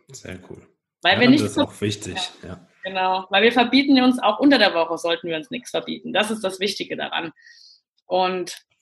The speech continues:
Speaker 2: ähm, genau, und dann werden wir, dann gibt's auch noch Tage, also ich, es wird dann immer ein komplett trackingfreier Tag,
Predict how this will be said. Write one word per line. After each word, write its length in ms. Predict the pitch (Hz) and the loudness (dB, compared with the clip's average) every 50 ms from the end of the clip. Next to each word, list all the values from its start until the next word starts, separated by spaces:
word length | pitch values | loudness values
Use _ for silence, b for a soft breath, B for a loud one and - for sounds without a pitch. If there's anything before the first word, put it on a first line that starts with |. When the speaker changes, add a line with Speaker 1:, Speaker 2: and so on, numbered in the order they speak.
| _ _ _ _ _ _ _ _ _ _ _ _ - - - - | _ _ _ _ _ _ _ _ _ _ _ _ -20 -14 -2 2
Speaker 2:
ähm, 680 | - 196 202 202 202 208 208 214 214 214 214 208 202 b b b b b b b b b b _ _ _ _ _ _ _ _ _ _ _ _ _ | 4 4 6 4 4 2 0 0 -2 -2 -4 -6 -8 b b b b b b b b b b _ _ _ _ _ _ _ _ _ _ _ _ _
genau, 380 | - 233 226 226 220 196 185 | 0 2 4 6 6 6 4
und 100 | 196 202 | 4 4
dann 220 | 202 214 240 254 254 | 2 2 4 4 4
werden 260 | 262 269 247 262 254 | 4 4 4 4 4
wir, 320 | 240 247 240 240 233 214 | 4 6 6 6 6 4
dann 140 | 202 214 220 | 2 2 2
gibt's 180 | 220 247 247 247 | 0 0 -2 -2
auch 120 | 233 226 | -4 -4
noch 160 | 226 214 214 | -4 -4 -8
Tage, 640 | - - 208 214 220 233 226 226 233 226 226 226 226 | -6 -4 0 0 2 2 0 0 -2 -2 -2 -4 -6
also 160 | 208 190 202 | -8 -10 -10
ich, 140 | 196 190 - | -12 -14 -14
es 160 | - 180 - | -16 -14 -14
wird 120 | 202 202 | -10 -8
dann 100 | 208 208 | -8 -6
immer 300 | 196 214 208 196 190 175 170 | -4 -2 0 0 0 0 -2
ein 400 | 170 170 - - 170 175 175 - | -6 -10 -10 -10 -12 -12 -12 -12
komplett 360 | - 190 190 269 320 - - | -10 -2 0 0 0 0 -2
trackingfreier 640 | - - 294 294 294 285 277 277 269 254 254 247 247 | 0 0 2 2 2 0 0 2 2 4 4 4 4
Tag, 380 | 247 240 233 240 262 302 294 | 4 4 6 6 6 4 2